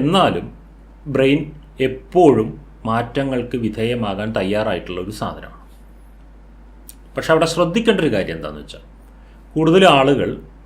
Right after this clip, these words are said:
ഈ ബ്രെയിനിൻ്റെ ന്യൂറോപ്ലാസ്റ്റിസിറ്റിയെ യൂസ് ചെയ്യുന്നത് കേവലം റിപ്പീറ്റേഷൻ റൂൾ മാത്രം ഉപയോഗിച്ചുകൊണ്ടാണ്. അത് വലിയ തെറ്റാണ്. റിപ്പീറ്റേഷൻ റൂൾ എന്ന് പറഞ്ഞാൽ അവർ വിചാരിക്കുന്നത് ഇങ്ങനെയാണ്, നമ്മളൊരു ശീലം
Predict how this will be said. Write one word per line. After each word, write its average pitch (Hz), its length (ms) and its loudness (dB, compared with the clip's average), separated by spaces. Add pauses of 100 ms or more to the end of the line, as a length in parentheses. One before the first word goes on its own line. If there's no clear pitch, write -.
(200)
ഈ 127 40 -4 (100)
ബ്രെയിനിൻ്റെ 160 460 2 (100)
ന്യൂറോപ്ലാസ്റ്റിസിറ്റിയെ 143 1120 0 (160)
യൂസ് 170 300 -4
ചെയ്യുന്നത് 80 400 -6 (920)
കേവലം 180 540 4 (160)
റിപ്പീറ്റേഷൻ 190 640 0
റൂൾ 156 160 -2 (160)
മാത്രം 143 540 0 (120)
ഉപയോഗിച്ചുകൊണ്ടാണ്. 123 720 -4 (320)
അത് 120 140 -8
വലിയ 143 240 2
തെറ്റാണ്. - 360 -6 (1800)
റിപ്പീറ്റേഷൻ 180 520 0
റൂൾ 165 140 2
എന്ന് 160 140 2
പറഞ്ഞാൽ 104 320 0 (360)
അവർ 139 120 2 (100)
വിചാരിക്കുന്നത് 147 500 2
ഇങ്ങനെയാണ്, 123 320 -2 (100)
നമ്മളൊരു 143 380 2
ശീലം 143 380 2